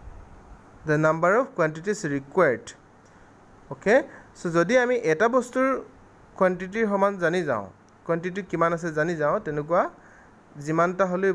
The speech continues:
বস্তুৰ আমি কোৱাণ্টিটি উলিয়াব পাৰিম। এতিয়া আমি এটা কাৰ্টুনত যদি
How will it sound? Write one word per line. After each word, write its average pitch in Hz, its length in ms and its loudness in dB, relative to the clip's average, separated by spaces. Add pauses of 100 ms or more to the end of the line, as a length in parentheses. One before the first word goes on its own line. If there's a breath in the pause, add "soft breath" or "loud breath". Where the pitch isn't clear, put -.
বস্তুৰ 151 340 -2
আমি 165 140 0 (180)
কোৱাণ্টিটি 143 400 0
উলিয়াব 127 300 2
পাৰিম। 104 180 -8 (520 loud breath)
এতিয়া 180 200 2
আমি 214 100 2 (200)
এটা 214 160 2 (100)
কাৰ্টুনত 226 400 0
যদি 220 120 -6